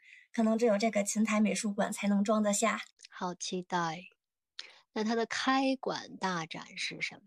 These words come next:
Speaker 2: 呀？现在还不知道吧？
Speaker 1: 啊，它是十二月底要开馆面世，到时候会和武汉双年展同步开幕。
Speaker 2: 哦。
Speaker 1: 就提到这个武汉双年展，我也那个查了一下，
Speaker 2: 嗯。
Speaker 1: 给大家介绍一下这个双年展。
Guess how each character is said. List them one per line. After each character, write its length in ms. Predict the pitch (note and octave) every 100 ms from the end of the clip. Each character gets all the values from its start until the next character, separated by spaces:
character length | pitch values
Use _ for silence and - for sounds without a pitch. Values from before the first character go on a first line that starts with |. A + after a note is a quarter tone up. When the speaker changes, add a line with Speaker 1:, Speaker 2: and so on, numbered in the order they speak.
| G3
Speaker 2:
呀？ 60 | - -
现 180 | - F3
在 60 | E3
还 140 | E3
不 100 | -
知 100 | D#3+
道 220 | E3 D3+
吧？ 100 | - - - _ _ _ _
Speaker 1:
啊， 160 | A3
它 240 | A3 C#4+ C#4+
是 160 | C#4
十 160 | A#3+ -
二 180 | C#4+ B3+
月 100 | G#3+
底 400 | G3+ - F3+ - A#3
要 180 | G#3+
开 180 | G#3 -
馆 160 | A3 G#3
面 220 | G3+ G3+
世， 320 | - G#3 G3+ - - _ _ _
到 160 | B3+
时 140 | A#3 A#3
候 180 | A#3+
会 160 | B3 A#3
和 320 | A3+ G#3+ G#3
武 140 | A3+ G3
汉 240 | A3+ A3
双 180 | G#3+ B3+
年 220 | A3 A#3+
展 220 | A#3 -
同 200 | G#3 G3+
步 160 | A3+ A#3+
开 240 | - G#3
幕。 220 | G3+ G3 - _ _ _ _ _
Speaker 2:
哦。 800 | G#3+ A#3 C4 B3+ A3+ G3+ F#3+ F#3+ _ _ _ _ _ _ _
Speaker 1:
就 140 | B3+
提 200 | B3 -
到 160 | A#3 B3+
这 140 | B3
个 100 | A#3+
武 120 | A3+ G3+
汉 200 | - G#3+
双 220 | C4 B3+
年 180 | A#3 B3
展， 220 | F3 -
我 120 | G#3 G#3+
也 260 | G#3 G3+ - -
那 160 | A3
个 240 | G#3 G3 G#3+
查 260 | - - -
了 100 | A3
一 160 | G3+
下， 280 | G3+ G3+ G#3+ _ -
Speaker 2:
嗯。 100 | A#3+
Speaker 1:
给 100 | A3
大 140 | A3
家 160 | G#3 A3+
介 160 | A#3
绍 160 | A3 G3
一 80 | G3+
下 140 | A3
这 100 | G3+
个 80 | G3
双 220 | G#3 G#3+
年 180 | G3+ F#3+
展。 260 | G#3 -